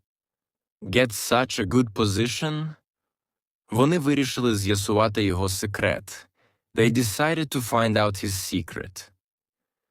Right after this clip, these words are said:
Одного дня, one day, двоє придворних, two courtiers, запросили Мука на вечерю. Invited Мак to dinner. «Ти такий швидкий.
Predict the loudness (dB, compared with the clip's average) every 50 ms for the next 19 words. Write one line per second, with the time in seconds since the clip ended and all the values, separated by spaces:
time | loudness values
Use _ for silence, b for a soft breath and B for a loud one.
0 | _ _ _ _ _ _ 2 4 4 4 4 4 4 4 4 2 2 2 2 0
1 | 2 2 0 -2 -4 -6 -10 -16 -20 _ _ _ _ _ _ _ _ _ _ -2
2 | 0 2 2 2 2 0 0 0 0 0 -2 -4 -6 -10 -12 -14 -18 _ _ _
3 | _ _ _ -6 -2 0 2 2 2 2 0 0 0 -2 0 0 2 2 2 2
4 | 0 -2 -6 -8 -10 -12 -16 -10 _ 2 4 4 4 2 2 2 4 4 4 2
5 | 0 -4 -6 -6 -6 -6 -8 -10 -10 -10 -12 -14 -16 _ _ _ _ _ _ _
6 | _ -2 0 2 2 2 2 2 0 2 2 2 2 4 4 2 2 0 0 0
7 | 0 0 2 2 0 0 0 -2 -4 -4 -4 -4 -2 -2 -2 -2 -4 -8 -12 -14
8 | -16 -18 -20 _ _ _ _ _ _ _ _ _ _ _ 0 2 2 4 4 4
9 | 2 2 2 0 -2 0 0 2 2 2 2 2 -2 -4 -4 -4 -2 -2 -2 -2
10 | -4 -6 -10 -14 -16 -18 -20 _ _ _ _ _ _ _ _ _ _ _ _ _
11 | _ _ _ _ _ _ _ _ _ 0 2 2 4 4 2 2 2 0 0 0
12 | 0 0 0 0 0 0 -2 -2 0 2 2 2 0 -2 -6